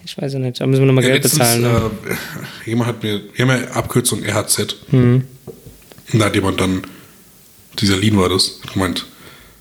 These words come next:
Speaker 2: wir hätten es anders nennen sollen, R H Z V.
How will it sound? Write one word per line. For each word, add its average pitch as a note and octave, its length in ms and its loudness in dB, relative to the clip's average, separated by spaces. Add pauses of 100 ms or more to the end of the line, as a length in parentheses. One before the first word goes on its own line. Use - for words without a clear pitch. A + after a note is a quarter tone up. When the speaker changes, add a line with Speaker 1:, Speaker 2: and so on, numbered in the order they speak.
(540)
Speaker 2:
wir G2+ 120 -2
hätten F#2+ 140 -10
es - 80 -4
anders G#2+ 340 -6
nennen F#2+ 140 -8
sollen, F#2 200 -10
R A2 220 -2
H G#2+ 160 -4
Z - 560 -2 (200)
V. - 540 -6